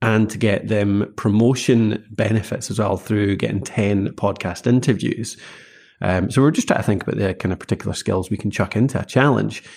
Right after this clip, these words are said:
Um, so Stuart's gonna do all around how to get those ten interviews, to get yourself out there, get more listeners.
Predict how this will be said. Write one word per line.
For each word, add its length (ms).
Um, 320
so 140
Stuart's 360
gonna 220
do 420
all 160
around 380
how 240
to 160
get 260
those 180
ten 240
interviews, 680
to 80
get 120
yourself 340
out 160
there, 180
get 160
more 180
listeners. 480